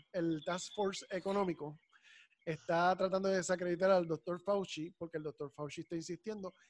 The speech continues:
en que tiene que haber, hay que mantenerse cerrado, distanciamiento social, las máscaras, y el,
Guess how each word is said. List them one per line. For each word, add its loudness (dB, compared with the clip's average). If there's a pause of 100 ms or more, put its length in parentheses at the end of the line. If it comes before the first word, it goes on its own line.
(100)
en -8
que -10
tiene -10
que -6
haber, -2 (200)
hay -8
que -10
mantenerse -4
cerrado, 2
distanciamiento -8
social, -6
las -2
máscaras, -8 (500)
y 0
el, -2